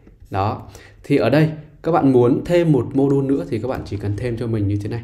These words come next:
Ví dụ mình thêm là category. Đó, hai chấm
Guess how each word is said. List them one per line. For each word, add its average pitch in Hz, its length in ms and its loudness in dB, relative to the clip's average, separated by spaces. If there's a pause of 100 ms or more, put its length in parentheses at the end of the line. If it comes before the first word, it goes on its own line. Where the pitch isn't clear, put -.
(120)
Ví 113 140 -2
dụ 151 200 0
mình 104 180 -6
thêm 117 220 -4
là 107 160 -6
category. 117 680 -4 (2000)
Đó, 104 340 -6 (160)
hai 110 240 -6
chấm 104 240 -6